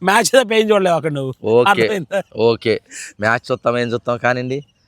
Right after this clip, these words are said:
Speaker 1: మ్మ్.
Speaker 2: ఆనికి గెలిచేది ఆర్సీబీ. రేపు సెలబ్రేషన్స్ అదిరిపోతాయి. మనం ఆనికి, మన కింగ్కి ఘనమైన వీడ్కోలు పలకాలని మనస్ఫూర్తిగా కోరుకుంటున్నాను.
Speaker 1: నేను కోరుకుంటున్నాను. ఎందుకంటే బహుశా ఐపీఎల్కి ఈ సీజన్ ఈయన బహుశా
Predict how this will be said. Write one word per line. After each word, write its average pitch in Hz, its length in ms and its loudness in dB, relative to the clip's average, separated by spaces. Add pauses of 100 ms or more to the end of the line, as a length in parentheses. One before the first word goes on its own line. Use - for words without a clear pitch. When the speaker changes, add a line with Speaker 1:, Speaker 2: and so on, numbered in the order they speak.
Speaker 1:
మ్మ్. 170 180 -12
Speaker 2:
ఆనికి 123 460 0
గెలిచేది 117 420 0
ఆర్సీబీ. 113 520 -2
రేపు 113 260 -2
సెలబ్రేషన్స్ 110 560 -2
అదిరిపోతాయి. 113 600 -2 (440)
మనం 113 480 0 (380)
ఆనికి, 120 340 -2
మన 110 160 -2
కింగ్కి 117 580 -8
ఘనమైన 143 340 2
వీడ్కోలు 110 540 -2 (300)
పలకాలని 101 380 -2
మనస్ఫూర్తిగా 107 540 -8
కోరుకుంటున్నాను. 95 580 -10 (100)
Speaker 1:
నేను 196 260 2
కోరుకుంటున్నాను. 147 560 -2
ఎందుకంటే 180 560 -6 (680)
బహుశా 151 460 0
ఐపీఎల్కి 165 600 -2 (220)
ఈ 139 120 -6
సీజన్ 151 360 -6
ఈయన 147 160 -6
బహుశా 139 460 -6